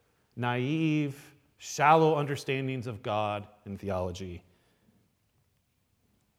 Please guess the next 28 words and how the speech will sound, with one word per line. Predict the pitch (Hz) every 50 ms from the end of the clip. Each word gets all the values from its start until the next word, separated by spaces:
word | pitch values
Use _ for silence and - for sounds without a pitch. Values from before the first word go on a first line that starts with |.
| _ _ _ _ _ _ _ _ _ _ _ _ _ - - - - - _ _ _ _ _ _ _ _ _ _ _ _ _ _ _ -
This | 139 151 143
brings | 156 165 151 131
us | 139 123
to | - 135
Job's | 120 131 135 123 113 -
second | 139 120 - 123 110
mistake. | 110 107 - - 113 98 - - - - - _ _ _ _ _ _ _ _ _ -
Not | 120 120 113 107
Job's, | - 104 101 95 95 -
but | - 101 -
the | -
friends. | - - 110 98 95 92 - - - _ _ _ _ _ _ _ _ _ _ _ _ _ _ _ _ _ _ _
So | - - 127
the, | 131 131 127 - -
the | 131 127
friend's | - 190 196 180
first | - 220 226 226 -
mistake | 226 - - 208 202 202 202 -
was | 165 160 151 160 -
to | - 151
not, | 139 151 170 185 180 - - - - - - - - -
to | - 160 156
en-, | 143 135 123 135
just | - 180 185 180 -
to | 180 160
engage | 147 135 123 165 196 220 180 -
Job's | 190 196 190 190 -
suffering, | - 180 175 175 185 175 170 165 156 147